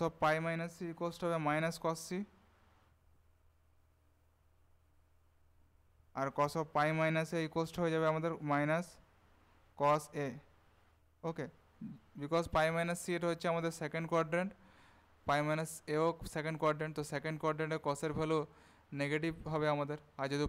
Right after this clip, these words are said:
pi আছে two into pi by two, তো সেটা, সেটা আমাদের cos c থাকবে, কিন্তু মাইনাস ক-, মানে নেগেটিভ হয়ে যাবে, মাইনাস cos c, ওকে? তো similarly নিচে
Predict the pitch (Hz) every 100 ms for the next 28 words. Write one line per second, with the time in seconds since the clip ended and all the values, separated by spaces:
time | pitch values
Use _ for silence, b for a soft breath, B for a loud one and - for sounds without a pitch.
0 | - 147 156 151 147 143 151 151 151 151
1 | 147 147 147 143 139 135 165 b b b
2 | b - 143 147 143 143 139 156 147 147
3 | 147 156 208 - - - - _ _ b
4 | b b b b b b _ _ - -
5 | 147 151 180 175 175 185 190 180 170 151
6 | 156 151 143 131 143 143 151 151 160 143
7 | 131 131 143 151 147 139 131 - 147 165
8 | 120 _ _ b b b b _ 139 -
9 | 165 165 165 170 175 - - _ _ _
10 | - 151 151